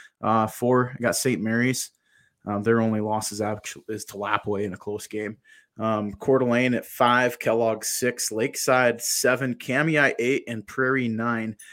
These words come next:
The teams that may have had the best weeks last week is Kellogg <laughs> and Kamiah. Um, both, I t-, we talked about, I said Kamiah was gonna be the sneaky team in the White Pine League,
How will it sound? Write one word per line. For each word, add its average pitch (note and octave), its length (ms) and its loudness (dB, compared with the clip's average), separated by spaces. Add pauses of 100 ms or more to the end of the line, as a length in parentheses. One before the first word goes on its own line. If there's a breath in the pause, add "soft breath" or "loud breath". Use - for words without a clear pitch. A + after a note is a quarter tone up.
(480 loud breath)
The A#2 240 2
teams F3 400 2
that F3+ 100 4
may C#3+ 120 4
have E3+ 100 4
had E3 160 2
the B2+ 60 0
best B2+ 420 0
weeks B2+ 320 -4
last A2+ 300 -4
week A#2 180 -4
is G2+ 160 -4
Kellogg C#3+ 720 0
<laughs> - 80 -18
and A2+ 220 -4
Kamiah. A#2 600 -2 (420 soft breath)
Um, A2+ 320 0
both, C3 320 2
I C3 140 4
t-, - 180 -4
we C3+ 120 0
talked D3 300 0
about, A#2+ 140 2
I - 20 2
said D3+ 300 2
Kamiah D3+ 340 4
was C#3+ 140 2
gonna C#3+ 160 0
be C3+ 80 0
the A#2+ 80 -2
sneaky C#3+ 440 -2
team C3 380 -2
in A2+ 60 -4
the A2 60 -6
White A2+ 280 0
Pine A#2 300 0
League, G#2 240 -8